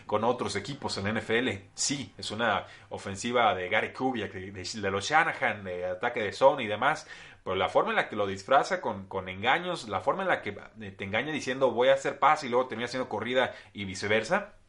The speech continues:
es, esa es la razón por la cual están teniendo tantas, tantas yardas. Un diseño de jugada sumamente creativo y único, y, y creo que Kyle Shanahan en estos momentos quizás es el mejor play caller que hay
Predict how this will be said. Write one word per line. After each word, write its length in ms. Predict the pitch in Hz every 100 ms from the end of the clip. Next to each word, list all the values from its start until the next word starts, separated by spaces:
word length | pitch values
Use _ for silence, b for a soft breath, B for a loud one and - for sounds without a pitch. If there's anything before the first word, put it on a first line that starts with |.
| _ _ -
es, 200 | 135 135
esa 100 | 131
es 140 | 151
la 120 | 165 160
razón 380 | 113 107 190
por 80 | -
la 120 | 208
cual 300 | - 117 101 B B B
están 240 | 113 127
teniendo 360 | 120 123 123 123
tantas, 420 | - 131 131 123
tantas 320 | 135 117 113
yardas. 300 | 95 92 90
Un 80 | 139
diseño 240 | 151 - 156
de 80 |
jugada 400 | 131 107 117 135 -
sumamente 640 | - 147 147 120 123 127
creativo 440 | 104 98 120 123
y 100 | 107
único, 440 | 113 131 123 127 98 B B -
y, 380 | 110 98 92
y 40 | 90
creo 220 | 107 131
que 340 | 196 165 104
Kyle 200 | 95 123
Shanahan 420 | 139 135 175 147 107
en 100 | 104
estos 220 | - 165
momentos 480 | 110 107 139 196 -
quizás 340 | 98 123 -
es 140 | 202
el 80 | 180
mejor 300 | 131 101 143
play 200 | 147 131
caller 320 | - 139 160
que 140 | - 135
hay 240 | 127 123